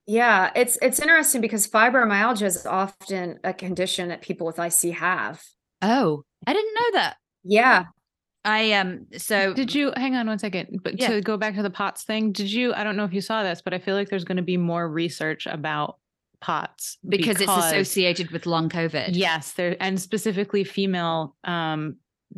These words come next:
Speaker 3: patients who've had covid seem to be exhibiting it now as something they're getting.
Speaker 2: So that's the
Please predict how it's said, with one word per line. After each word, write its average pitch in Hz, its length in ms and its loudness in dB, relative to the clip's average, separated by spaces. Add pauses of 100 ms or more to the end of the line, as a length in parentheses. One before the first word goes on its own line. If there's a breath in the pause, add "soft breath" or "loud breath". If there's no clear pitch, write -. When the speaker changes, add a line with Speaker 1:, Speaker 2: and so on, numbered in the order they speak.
Speaker 3:
patients 175 500 -4
who've 156 300 -6
had 151 380 -6
covid 151 440 -4
seem 151 200 -6
to 147 100 -12
be 147 100 -4
exhibiting 143 520 -4
it 143 180 -6
now 139 500 -4
as 143 180 -6
something 139 380 -8
they're - 140 -8
getting. - 420 -10 (440 soft breath)
Speaker 2:
So 214 220 0
that's 202 300 0
the 208 60 0